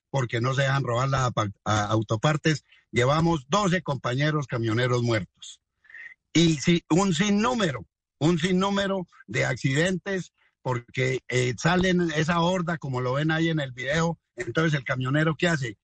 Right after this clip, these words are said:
Saca, el, eh, o sea, maniobra la dirección hacia la derecha, hacia la izquierda, termina desestabilizando el carro, se volcó, se le botan, se llevan la mercancía, se llevan la mercancía, se, y, y, y roban,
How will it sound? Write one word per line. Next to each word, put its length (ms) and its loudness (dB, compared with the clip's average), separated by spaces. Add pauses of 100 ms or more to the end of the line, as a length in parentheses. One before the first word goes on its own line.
(200)
Saca, 480 0 (120)
el, 240 -4
eh, 180 0
o 80 -2
sea, 220 2
maniobra 680 2
la 140 -2
dirección 520 -2
hacia 280 -2
la 240 -4
derecha, 420 0
hacia 160 -4
la 100 -16
izquierda, 520 -4 (240)
termina 460 2
desestabilizando 840 0
el 80 0
carro, 300 0
se 120 0
volcó, 500 0 (200)
se 160 0
le 140 2
botan, 400 2
se 160 -4
llevan 320 2
la 140 -2
mercancía, 800 0 (480)
se 160 -2
llevan 320 2
la 100 0
mercancía, 760 0 (240)
se, 640 -2 (160)
y, 360 0
y, 320 2
y 80 4
roban, 480 2